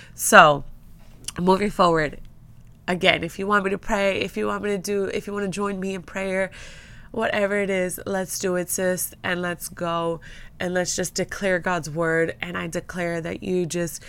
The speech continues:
see how you started and see how you finish this month will not be the same, that you are entering a new month. You are in the new season.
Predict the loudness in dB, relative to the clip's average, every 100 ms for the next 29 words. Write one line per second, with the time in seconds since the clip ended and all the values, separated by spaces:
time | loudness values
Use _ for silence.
0 | -18 -8 -2 0 2 0 -2 -2 -2 -2
1 | -4 0 4 4 4 2 0 -6 -6 -6
2 | -6 -6 -4 -2 -2 -4 -4 -6 -4 -4
3 | -4 -6 -8 -8 -4 -2 -2 -6 -4 0
4 | 2 0 -2 -4 -2 -4 -4 -4 -6 -10
5 | -14 -20 -18 -16 -8 -4 0 0 2 0
6 | 0 -4 -4 -4 -4 -4 -4 -2 0 0
7 | -2 -2 -4 -4 -6 -4 -2 0 -2 -4
8 | -8 -4 -4 -4 -4 -4 -4 -8